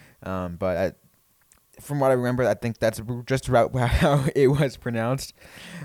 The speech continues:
Um, and then, uh, also Chris Snell. So we'll see, you know, how maybe things go from this case with the Roadrunners and see, you know, who's, who's gonna be up, who's gonna be down,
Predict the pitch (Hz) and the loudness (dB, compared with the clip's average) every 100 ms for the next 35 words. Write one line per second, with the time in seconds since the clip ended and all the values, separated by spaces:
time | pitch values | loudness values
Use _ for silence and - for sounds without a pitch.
0 | - 123 117 113 107 101 101 _ _ - | 0 2 4 2 0 -2 -8 _ _ -6
1 | 135 131 127 139 131 120 113 - 117 107 | -2 0 2 2 2 0 -4 -4 -2 -2
2 | - - 120 127 120 - 107 - 170 190 | -2 2 2 2 -2 -2 -2 -2 2 2
3 | 78 _ _ - _ - 117 110 143 156 | 2 _ _ -20 _ -6 -2 0 0 -2
4 | - 170 156 139 123 - _ _ _ - | -2 -2 -2 -2 -8 -20 _ _ _ -14
5 | 107 107 104 101 120 117 117 110 117 113 | -6 -4 -2 -2 0 2 4 2 0 -2
6 | 113 113 107 110 107 - 92 151 156 156 | -4 -4 -2 0 0 0 -2 -2 -2 -2
7 | 135 117 113 190 185 185 185 170 117 107 | 2 2 6 6 6 4 2 2 -2 -4
8 | 117 110 95 - - 82 95 113 110 101 | -4 -4 -6 -10 -16 -12 -6 -4 -2 -4
9 | - - _ _ _ _ 110 120 110 92 | -8 -12 _ _ _ _ -10 -8 -6 -6
10 | 117 151 151 107 92 87 82 85 123 139 | 0 2 2 0 -8 -10 -10 -4 0 2
11 | 139 | 0